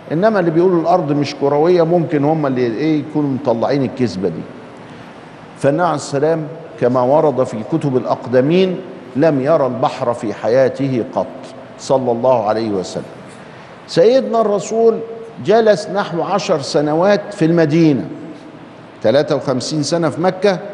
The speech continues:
عشر سنوات في المدينة. تلاتة وخمسين سنة دول هو أوحي إليه على رأس الأربعين، بعد ما تم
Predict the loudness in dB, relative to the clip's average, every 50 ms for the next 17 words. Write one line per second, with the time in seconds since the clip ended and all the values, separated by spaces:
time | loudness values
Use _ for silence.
0 | -14 -16 -16 -18 -18 -18 -20 -20 -20 -20 -20 -20 -20 -18 -10 -4 0 0 0 0
1 | 0 -2 -2 -2 -2 -2 0 2 2 2 4 4 4 2 2 -2 -8 -12 -12 -14
2 | -18 -12 -6 -4 -2 -2 0 0 -2 -2 -2 -2 -4 -4 -6 -10 -14 -16 -10 -4
3 | 0 0 2 2 2 0 0 0 -4 -4 -4 -4 -4 -4 -2 0 2 2 2 2
4 | 2 2 2 2 2 2 2 2 2 2 2 0 -2 -10 -12 -14 -14 -14 -16 -16
5 | -18 -18 -18 -18 -20 -20 -20 -20 -20 -20 -20 -20 -20 -20 -20 -20 -8 0 2 4
6 | 4 4 4 2 2 2 2 2 2 2 2 4 4 4 4 4 4 4 4 4
7 | 4 4 4 4 4 2 0 -2 -2 2 2 2 2 2 0 0 0 2 2 2
8 | 2 2 2 0 0 0 0 2 2 2 2 0 -2 -4 -8 -14 -16 -16 -18 -18
9 | -18 -20 -20 -20 -20 -20 -20 -20 -20 -20 -20 -20 -20 -20 -20 -20 -20 -20 -20 -20
10 | -18 -6 0 2 2 2 2 0 0 -2 -2 0 2 2 2 2 2 -2